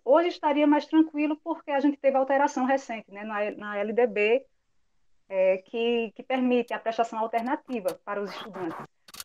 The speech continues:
Mas vale a gente sempre pensar que esses desafios, eles vão tensionando a, a gestão, a nossa forma burocrática, às vezes, de, de, é, de encaminhar,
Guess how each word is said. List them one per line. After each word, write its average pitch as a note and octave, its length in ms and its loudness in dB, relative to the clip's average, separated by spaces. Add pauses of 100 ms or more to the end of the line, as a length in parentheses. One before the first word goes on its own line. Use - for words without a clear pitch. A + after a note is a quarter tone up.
Mas A3+ 300 4
vale B3 260 6
a B3 60 10
gente B3+ 220 -2
sempre C#4+ 420 -6
pensar A#3+ 600 0
que B3 240 -4 (400)
esses C4+ 400 4
desafios, B3 720 0
eles A3 220 2
vão C4 160 2
tensionando C4 880 2 (440)
a, G#3 260 2
a G3+ 40 0
gestão, G#3+ 640 -4
a G#3+ 60 4
nossa A3+ 280 6
forma A#3+ 240 2
burocrática, C4+ 920 2
às G3+ 140 -6
vezes, G#3+ 380 -6
de, G#3 300 -8
de, G#3 240 -12 (440)
é, G3 320 0
de F#3+ 160 -6
encaminhar, F4+ 800 4